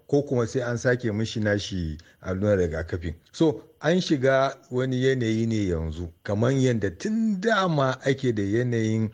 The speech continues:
a, flu vaccine na mura da ake yi dama a ƙasashen da suka ci gaba.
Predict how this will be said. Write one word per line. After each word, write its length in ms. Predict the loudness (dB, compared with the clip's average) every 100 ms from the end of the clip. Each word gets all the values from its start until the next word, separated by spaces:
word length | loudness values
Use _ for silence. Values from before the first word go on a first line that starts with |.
| -4
a, 220 | 0 0
flu 380 | 0 0 2 4
vaccine 500 | 4 0 0 -4 -4
na 120 | -2 -2
mura 340 | 2 2 2
da 120 | -2
ake 220 | -6 -6 -4
yi 100 | -2
dama 280 | -2 -2 -4
a 60 | -4
ƙasashen 440 | -8 -8 -6 -6
da 60 | -8
suka 240 | -8 -12
ci 120 | -10
gaba. 300 | -6 -6 -6